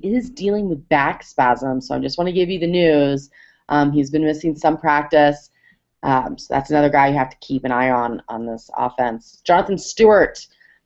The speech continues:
um, everyone has him, um, placed on the pu-, or they had him placed on the pub list at the beginning of the season,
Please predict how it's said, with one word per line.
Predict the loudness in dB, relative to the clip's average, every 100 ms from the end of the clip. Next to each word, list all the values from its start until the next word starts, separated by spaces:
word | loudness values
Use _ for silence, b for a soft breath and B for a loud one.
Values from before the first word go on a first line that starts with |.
| _
um, | 0 2 2
everyone | 2 2 2
has | 2 0
him, | -2 -6 0
um, | 2 2 0 -8 _ _ _ _ _ _ _ _ _ _ -20 -12 -2
placed | 0 0
on |
the | -2
pu-, | 0 -2 2
or | 4 4 0 _ -2
they | 0
had | 0
him | 0
placed | -2 -2
on |
the | -4
pub | -2 -2
list | -2 -4
at |
the | -8
beginning | -8 -6 -2 -2
of | -2
the | -6
season, | -6 -4 2 2